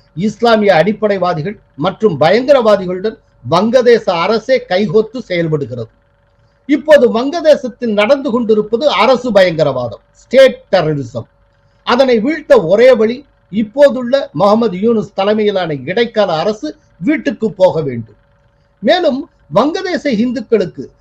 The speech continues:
தங்களை தாங்களே பாதுகாத்துக் கொள்ளும் வகையில் ரகசிய ஆயுத பயிற்சி வழங்கப்பட வேண்டும்.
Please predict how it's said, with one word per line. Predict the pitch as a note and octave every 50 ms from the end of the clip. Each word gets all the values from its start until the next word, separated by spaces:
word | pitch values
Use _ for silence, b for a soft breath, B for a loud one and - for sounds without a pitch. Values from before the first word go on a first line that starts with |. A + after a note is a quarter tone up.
| _ _ _ -
தங்களை | G3+ G3+ G#3+ A#3 B3 C4+ C4+ C#4 A3
தாங்களே | - C4 B3+ B3+ B3+ C4 C#4 D4 C#4+
பாதுகாத்துக் | - G3 G3+ A#3 A#3 A#3 G#3 A3+ A3+ G#3+ A3 A3 G#3+ -
கொள்ளும் | G#3 G3+ G3 F#3+ F3
வகையில் | F#3+ D#3 G#3 B3+ C4+ C4 - _ -
ரகசிய | D3 D3 F#3 G#3 G#3+ A#3+ A#3 - A#3 A#3+ - F3+
ஆயுத | D3+ F3+ G#3+ B3 B3+ A3+ A#3 G3+
பயிற்சி | - - F#3 F#3+ G3 - - - C#4+
வழங்கப்பட | A3 G3 G3 G#3+ G#3+ G#3 G#3 - - F3 D#3+
வேண்டும். | D3 C#3 B2+ A#2+ A2 - -